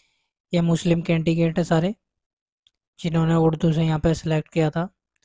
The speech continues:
तो यहाँ पे देख लेना दोस्तों, जो भी मुस्लिम कैंडिडेट है उनके लिए ये लिस्ट है जो है उर्दू वाली, एक सौ पैंतालीस बच्चे यहाँ पे सिलेक्ट हुए हैं। ठीक है दोस्तों,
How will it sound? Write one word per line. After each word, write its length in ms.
तो 100
यहाँ 180
पे 140
देख 240
लेना 240
दोस्तों, 420
जो 140
भी 120
मुस्लिम 360
कैंडिडेट 540
है 100
उनके 220
लिए 260
ये 80
लिस्ट 320
है 260
जो 160
है 320
उर्दू 320
वाली, 220
एक 140
सौ 180
पैंतालीस 520
बच्चे 260
यहाँ 120
पे 100
सिलेक्ट 360
हुए 160
हैं। 100
ठीक 920
है 100
दोस्तों, 320